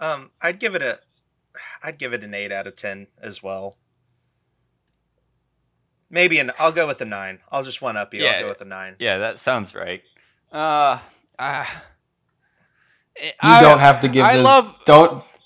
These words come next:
Speaker 3: don't
Speaker 2: yeah,
Speaker 3: fall into peer
Speaker 2: no, I,
Speaker 3: pressure, Tim.
Speaker 2: I love a good story, guys. <sighs> I'm gonna go with a seven, just, just 'cause I think it could have had a better story. But, I mean, I don't think I was going into this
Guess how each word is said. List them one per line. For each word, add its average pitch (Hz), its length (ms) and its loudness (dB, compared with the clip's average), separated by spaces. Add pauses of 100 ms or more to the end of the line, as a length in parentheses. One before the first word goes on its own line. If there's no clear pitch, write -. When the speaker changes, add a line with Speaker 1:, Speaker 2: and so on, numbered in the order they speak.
Speaker 3:
don't 151 100 8
Speaker 2:
yeah, 165 120 8
Speaker 3:
fall 156 140 10
into 156 140 4
peer 233 80 2
Speaker 2:
no, 202 160 8
I, 247 220 10
Speaker 3:
pressure, 98 120 -2
Tim. 101 380 -6 (180)
Speaker 2:
I 262 220 4
love 254 280 6
a 226 60 4
good 196 280 0
story, 156 560 4
guys. 131 640 4 (240)
<sighs> - 1080 -18
I'm 190 160 2
gonna 240 180 0
go 208 160 0
with 185 160 -2
a - 40 -4
seven, 127 680 -2 (260)
just, - 320 -4 (800)
just 180 240 -8
'cause 180 180 0
I 151 120 0
think 147 240 -10
it 127 140 -8 (920)
could 139 220 -4
have 131 100 -4
had 143 220 0
a 131 40 -8
better 139 260 -6
story. 143 540 -8 (140)
But, 147 240 0 (400)
I 160 80 -10
mean, 143 340 -4 (600)
I 151 80 -2
don't 156 300 0
think 147 180 -6
I 143 80 2
was 123 160 -4
going 127 320 -6
into 120 240 -6
this 117 320 -8